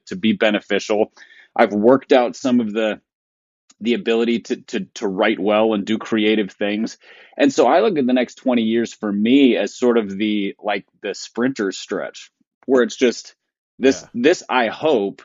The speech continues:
Speaker 1: is the, is the most fruitful twenty years of my life,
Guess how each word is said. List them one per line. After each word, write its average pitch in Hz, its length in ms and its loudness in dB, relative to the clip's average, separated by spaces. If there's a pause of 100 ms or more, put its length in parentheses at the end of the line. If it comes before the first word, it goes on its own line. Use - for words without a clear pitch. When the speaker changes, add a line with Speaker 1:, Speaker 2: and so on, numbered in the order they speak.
(120)
Speaker 1:
is 113 280 -4
the, 95 240 -4 (200)
is 117 220 0
the 113 140 0
most 113 480 0
fruitful 113 480 -2
twenty 110 300 -4
years 107 260 -2
of 101 80 -6
my 101 160 -2
life, 101 360 -2